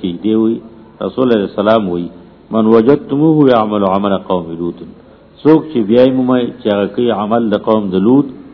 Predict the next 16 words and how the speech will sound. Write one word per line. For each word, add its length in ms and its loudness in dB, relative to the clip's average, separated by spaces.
علیه 300 4
الصلاة 460 -2
والسلام، 380 -10
«فاقتلوا، 600 4
فاقتلوا 480 -2
الفاعل»، 520 0
نو 140 -4
تاسو 380 0
مړ 200 2
کړئ 200 0
فاعل 360 2
هم 120 4
او 80 -2
مفعول 400 0
به 260 -2
هم. 160 -4